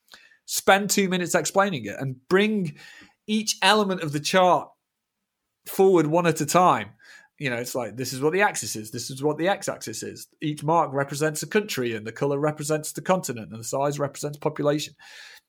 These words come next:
And then you're bringing the audience along so the bi-, so that you can actually explain the point.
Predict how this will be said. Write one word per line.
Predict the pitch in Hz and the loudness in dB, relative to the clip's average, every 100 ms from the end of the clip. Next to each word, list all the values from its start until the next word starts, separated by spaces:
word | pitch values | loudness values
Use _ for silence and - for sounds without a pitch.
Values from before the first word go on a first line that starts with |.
| _ _ | _ _
And | 143 151 160 | -6 -6 0
then | 214 254 160 135 147 | 4 4 4 0 0
you're | 156 | -2
bringing | 151 160 175 208 214 196 175 | 0 2 2 2 0 0 0
the | 170 147 143 | 0 -2 0
audience | 170 170 165 143 | 2 2 2 -2
along | 143 147 151 117 | 2 4 2 0
so | 120 131 123 131 | -2 -2 -4 -10
the | 139 | -8
bi-, | 135 143 143 - | 0 2 2 -2
so | 147 | -4
that | 135 | -4
you | 143 143 | -4 -4
can | 147 | -4
actually | 147 147 135 123 - _ 135 | -4 -4 -6 -6 -12 _ -12
explain | - - 135 127 | -10 -4 -4 -4
the | 113 | -8
point. | - 131 | -6 -6